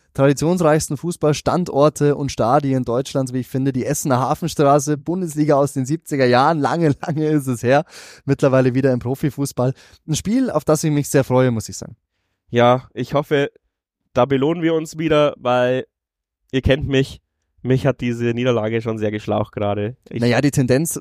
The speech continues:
Speaker 1: zeigt ja so im Pokal, pfui, D-F-B-Pokal aus gegen Magdeburg, jetzt aus gegen Ingolstadt. Liga bisher hui, noch ungeschlagen. Und ich würd sagen, mit diesem Gefühl gehen wir <laughs> raus, oder Robert, und nehmen das Positive mit.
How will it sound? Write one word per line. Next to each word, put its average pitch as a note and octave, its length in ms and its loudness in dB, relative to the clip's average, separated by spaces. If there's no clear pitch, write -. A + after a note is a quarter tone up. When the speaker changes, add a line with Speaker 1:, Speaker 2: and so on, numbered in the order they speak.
Speaker 1:
zeigt - 260 0
ja C3 100 2
so C3 240 -2
im D3+ 140 -6
Pokal, C3 500 0
pfui, A#3 460 0
D-F-B-Pokal D3 600 0
aus D3 220 2
gegen B2+ 220 -4
Magdeburg, D3+ 540 -2
jetzt B2 300 0
aus B2 320 -2
gegen B2 200 -4
Ingolstadt. F3+ 580 -4
Liga E3+ 320 2
bisher F3 340 -2
hui, C3 220 0
noch A#2+ 380 -2
ungeschlagen. B2 640 0
Und C3 60 -4
ich B2 100 -2
würd C3 100 0
sagen, C#3 220 2
mit C3 140 -2
diesem D3 180 -2
Gefühl C3+ 380 -2
gehen C3 180 0
wir B2 120 4
<laughs> - 120 -6
raus, G3+ 240 0
oder C#3 200 2
Robert, E3 420 2
und C3+ 80 -2
nehmen D3 220 0
das C#3 120 2
Positive D#3+ 540 -4
mit. D#3+ 240 0